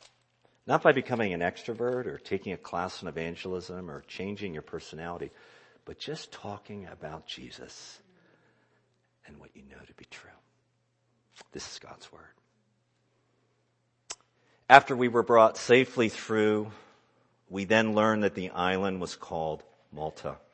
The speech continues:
The native people showed us unusual kindness, for they kindled a fire and welcomed us all, because it had begun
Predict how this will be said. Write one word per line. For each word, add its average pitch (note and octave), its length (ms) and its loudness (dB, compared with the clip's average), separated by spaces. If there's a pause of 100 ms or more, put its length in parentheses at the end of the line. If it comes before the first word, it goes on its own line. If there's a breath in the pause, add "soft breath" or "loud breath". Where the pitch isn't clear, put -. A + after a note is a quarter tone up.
(1300 loud breath)
The G#2 80 4
native C3 360 8
people B2+ 300 2
showed B2 500 6
us A#2 420 4
unusual A2 720 0
kindness, B2 720 0
for G2+ 220 0
they F#2 160 4
kindled C3+ 640 -2
a - 40 -10
fire A#2+ 600 4
and E2+ 280 -4
welcomed A2+ 400 6
us A2+ 200 2
all, D#2+ 380 4 (500 loud breath)
because G#2+ 360 6
it G2+ 120 4
had G2 200 4
begun A2 640 4